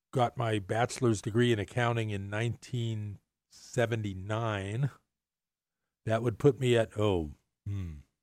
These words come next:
that's depressing, forty years. So for forty years, I've been following politics. I've been following econ-, the economy, business,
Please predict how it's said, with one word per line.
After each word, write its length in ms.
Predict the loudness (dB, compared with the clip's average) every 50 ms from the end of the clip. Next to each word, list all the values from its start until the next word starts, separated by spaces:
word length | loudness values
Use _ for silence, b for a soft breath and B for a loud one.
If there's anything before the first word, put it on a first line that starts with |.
| _ -8
that's 220 | -6 -6 -6 -6
depressing, 640 | -8 -8 -4 0 0 0 0 0 -4 -8 -8 -8 -10 _ _ _ _ _ _ _ _ 2
forty 260 | 4 4 6 6 4
years. 480 | 4 6 6 6 6 6 4 2 -4 -10 _ _ _ _ _ _ _ _ _ _ _ _ _ _ _ _ _ _ _ _ _ _ _ _ _ _ _ _ _ _ _ _ _ _ _ -4
So 400 | 4 6 8 8 8 6 4 2
for 180 | -2 0 0 0
forty 380 | 0 2 2 2 2 4 4 4
years, 400 | 6 6 8 8 8 6 4 2
I've 180 | 0 0 2
been 220 | 2 2 2 2 0
following 720 | -2 0 2 2 4 4 4 4 4 4 2 0 0 -2 _ _ _ _ _ _ -10
politics. 800 | -4 -2 0 2 2 2 2 2 2 2 2 2 -2 -6 -14 -14 -10 -8
I've 180 | -6 -4 0
been 200 | 0 0 0 0
following 800 | -2 -2 0 2 4 4 6 4 4 2 2 0 -2 -4 -6 -8 -12 _ _ _ _ _ _ -4
econ-, 400 | -4 -4 -2 -4 -4 -4 -2 0
the 140 | 2 2
economy, 680 | 2 2 0 0 0 0 0 0 0 0 0 2 0 0
business, 840 | -2 0 2 2 2 2 2 0 0 2 2 2 0 -2 -2 -6